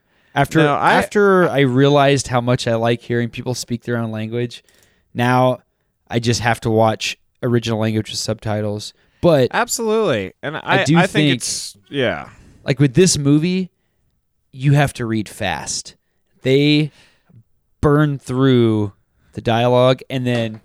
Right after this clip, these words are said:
Speaker 1: the subtitles on the screen just pop up, and they're gone so fast.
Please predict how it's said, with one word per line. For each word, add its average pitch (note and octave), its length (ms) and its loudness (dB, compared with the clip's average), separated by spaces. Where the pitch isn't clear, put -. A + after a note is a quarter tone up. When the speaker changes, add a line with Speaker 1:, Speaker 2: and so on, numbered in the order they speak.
Speaker 1:
the B2 80 -4
subtitles B2+ 540 0
on B2+ 80 -4
the A2+ 80 -8
screen C3+ 640 -6
just B2+ 240 -10
pop B2+ 320 -2
up, C#3 180 0
and B2 100 -12
they're A2 120 -8
gone A2 300 -4
so G2+ 340 -4
fast. F2+ 560 -14